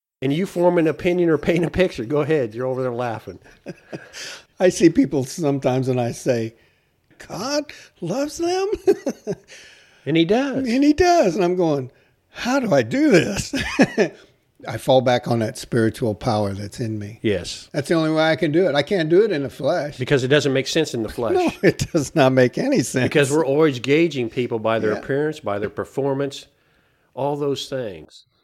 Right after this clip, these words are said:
Speaker 2: Well, if we can k-, keep our thinking coming out of the Spirit of God that's in us, he'll give us all those things we need to know.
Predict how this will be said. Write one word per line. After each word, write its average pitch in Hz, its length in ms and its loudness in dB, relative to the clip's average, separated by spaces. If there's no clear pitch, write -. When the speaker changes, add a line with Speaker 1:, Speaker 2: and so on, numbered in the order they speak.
Speaker 2:
Well, 131 120 4
if 135 180 0
we 139 100 6
can 131 180 -2
k-, - 140 -10
keep 190 320 -2
our 117 140 2
thinking 156 580 -4
coming 156 340 2
out 139 200 4
of 120 120 0
the 113 80 -2
Spirit 143 360 2
of 135 140 0
God 117 280 0
that's 113 200 -8
in 113 140 -8
us, 101 340 -14
he'll 151 180 4
give 120 200 2
us 110 180 0
all 123 420 4
those 120 280 -2
things 117 280 -6
we 117 140 -4
need 113 220 -2
to 117 80 -4
know. 101 220 -12